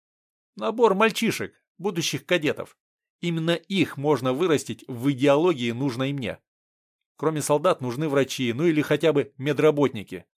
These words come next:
У нашего лекаря к марту месяцу набрано десять учеников. Я ему дал такое разрешение.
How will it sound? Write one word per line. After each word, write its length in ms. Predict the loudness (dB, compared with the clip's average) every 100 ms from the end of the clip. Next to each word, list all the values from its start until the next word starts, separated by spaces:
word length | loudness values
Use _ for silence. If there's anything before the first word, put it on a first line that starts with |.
| _ _ _ _ -14
У 100 | -4
нашего 340 | -4 -2 -2
лекаря 420 | -2 -2 -2 -2
к 100 | -2
марту 300 | 0 0 0
месяцу 440 | -2 -2 -4 -6 -2
набрано 460 | 2 2 0 -2
десять 380 | 0 -2 -2 -8
учеников. 640 | -8 -6 -8 -6 -6 -6 _ _ _ _ _ _ _ _ -10
Я 200 | -2 -2
ему 180 | -2
дал 200 | 0 2
такое 340 | 2 0 0 0
разрешение. 640 | 0 -2 -6 -8 -10 -16